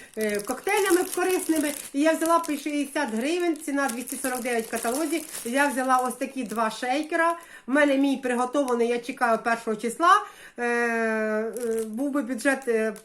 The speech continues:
по-іншому, я би взяла б собі, б, геть би і зараз би замовила б. І отой такий великий, велику таку банку п'ятсот сорок грамів і пила би, приймала би собі, і снідала би, і обідала би, як там пишеться,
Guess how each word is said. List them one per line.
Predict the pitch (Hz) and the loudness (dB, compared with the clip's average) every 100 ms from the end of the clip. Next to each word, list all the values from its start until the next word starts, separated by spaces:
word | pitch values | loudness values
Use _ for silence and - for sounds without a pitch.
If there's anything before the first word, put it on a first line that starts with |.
| - | -4
по-іншому, | 277 381 466 - 262 233 | 2 2 2 -2 0 0
я | 262 285 | 0 -2
би | 254 | -2
взяла | 220 262 330 | -2 0 0
б | |
собі, | - 277 220 254 | -2 -4 -2 -4
б, | - 208 208 | -4 -8 -2
геть | 214 262 214 | 0 0 0
би | 262 | -2
і | |
зараз | 226 254 214 196 | 2 4 4 0
би | 208 | -4
замовила | 202 214 302 277 262 | -2 0 0 2 2
б. | 262 - - - | 0 -2 -14 -6
І | 240 | -2
отой | 233 262 | 0 -2
такий | - 247 247 | -4 -4 -4
великий, | 214 247 262 - 233 214 - - - | -2 0 0 0 -4 -6 -10 -18 -4
велику | 220 269 254 | 0 0 0
таку | 233 226 233 | -2 -2 0
банку | 277 320 311 269 | 4 4 4 0
п'ятсот | 254 - 269 | -2 -4 -4
сорок | - 254 233 | -4 -2 -2
грамів | 208 269 254 240 220 247 | 2 2 2 0 -2 -4
і | |
пила | 208 294 349 359 | -4 0 2 2
би, | 285 277 | 2 0
приймала | 240 247 247 311 285 | 0 0 2 2 2
би | 247 254 | 0 -4
собі, | 262 220 | -6 -6
і | 240 226 | -4 -4
снідала | - 262 311 285 277 254 | -6 2 2 4 2 2
би, | 233 | 0
і | 247 226 | -2 0
обідала | 220 220 285 262 247 | 0 0 0 0 0
би, | 214 | 0
як | 233 226 226 | -2 -2 -4
там | - 226 | -2 0
пишеться, | 214 269 247 196 - | 0 -4 -4 -6 -6